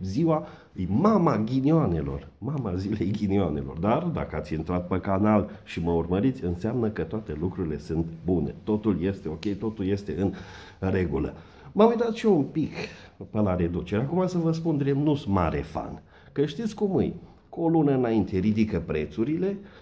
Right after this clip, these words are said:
și după aia se laudă că dau reduceri de șaizeci, șaptezeci, optzeci la sută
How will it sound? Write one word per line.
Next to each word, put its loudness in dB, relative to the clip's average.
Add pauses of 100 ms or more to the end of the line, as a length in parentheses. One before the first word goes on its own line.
și -10
după -2
aia 0
se -4
laudă 0
că -4
dau -2
reduceri 0
de 0
șaizeci, -2
șaptezeci, -4
optzeci -2
la -2
sută -4